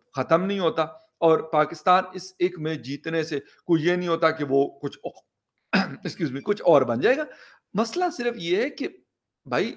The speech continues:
लास्ट संडे को हम हारे, इस संडे को हिंदुस्तान हार गया,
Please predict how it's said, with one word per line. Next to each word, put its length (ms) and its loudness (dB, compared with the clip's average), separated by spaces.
लास्ट 260 4
संडे 240 2
को 120 -2
हम 200 4
हारे, 240 4
इस 160 -6
संडे 240 6
को 80 0
हिंदुस्तान 440 -6
हार 220 -4
गया, 180 -8